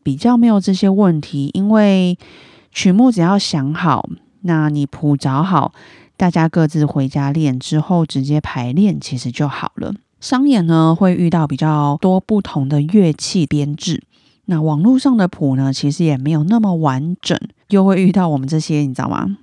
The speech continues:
高标准的人，就会需要非常多的时间来重新编制。唉，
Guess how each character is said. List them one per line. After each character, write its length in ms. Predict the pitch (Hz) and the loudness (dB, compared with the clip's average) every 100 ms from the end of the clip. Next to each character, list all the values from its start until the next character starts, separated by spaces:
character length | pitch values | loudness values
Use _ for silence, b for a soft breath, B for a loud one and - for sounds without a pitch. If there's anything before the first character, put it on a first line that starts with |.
| _ | _
高 220 | 220 220 | 0 2
标 260 | 233 220 226 | 4 4 4
准 240 | - 135 | 2 0
的 120 | 131 | -2
人， 420 | 127 117 95 160 - _ | -6 -4 -4 -6 -8 _
就 180 | 294 285 | 2 4
会 160 | 285 | 4
需 140 | 269 277 | 2 2
要 160 | 247 | 2
非 480 | 196 185 240 233 233 | -2 -2 0 0 0
常 260 | 202 170 175 | -2 -2 2
多 220 | 190 190 | 2 4
的 100 | 170 | 2
时 340 | - - 147 | -2 -2 -2
间 220 | 147 175 | 0 0
来 180 | 170 147 | 2 0
重 640 | 160 - - 151 147 160 175 | -2 -8 -2 0 2 2 0
新 380 | - 175 175 | -2 -2 0
编 320 | 165 151 143 147 | 0 0 0 -2
制。 240 | 156 135 B B B B B B | -2 -4 B B B B B B
唉， 320 | 220 - | -6 -6